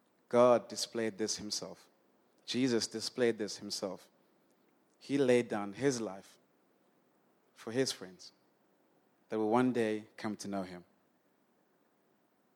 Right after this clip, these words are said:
Now we can start to dream and imagine what our friendships will look like when we start to lay down our lives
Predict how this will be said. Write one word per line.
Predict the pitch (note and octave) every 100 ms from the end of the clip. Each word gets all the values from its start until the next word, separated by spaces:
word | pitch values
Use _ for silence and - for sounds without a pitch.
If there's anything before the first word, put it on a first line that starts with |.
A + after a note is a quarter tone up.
| _ _ _ _
Now | A#2
we | B2+
can | D#3
start | D3 D3 C3+
to | A#2
dream | G2+ B2+ B2
and | A2
imagine | G#2+ A2+ A#2+ G#2 G2 _ _ _ _ _ _ _
what | A2+ -
our | C3 D3
friendships | - A#2+ - G2+ -
will | G#2+
look | G#2+ A2
like | G2+ F#2+
when | G#2
we | A#2+
start | - A2+
to | -
lay | G#2+ A#2+
down | A#2+ A2 G#2+ G2+
our | A#2 B2+
lives | G#2+ F#2 F#2+ -